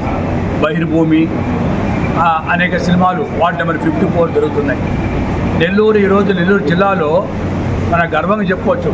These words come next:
ఒక హబ్గా తయారైంది. ఏ జిల్లా లేని విధంగా ఇక్కడ షూటింగ్ జరగటము,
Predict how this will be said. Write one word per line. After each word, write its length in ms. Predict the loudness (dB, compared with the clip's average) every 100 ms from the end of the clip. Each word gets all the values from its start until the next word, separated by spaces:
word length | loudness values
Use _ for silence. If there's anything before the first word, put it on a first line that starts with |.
| -2
ఒక 100 | -2 0
హబ్గా 340 | 0 0 0 0
తయారైంది. 460 | 0 -2 -2 -4 -4 -2 -2 -2 -2 0 -2 0 0 2
ఏ 80 | 2 2
జిల్లా 200 | 0 2 0
లేని 140 | -2
విధంగా 380 | 0 0 2 0
ఇక్కడ 180 | 0 -2 0
షూటింగ్ 240 | 0 2
జరగటము, 380 | 0 0 0 0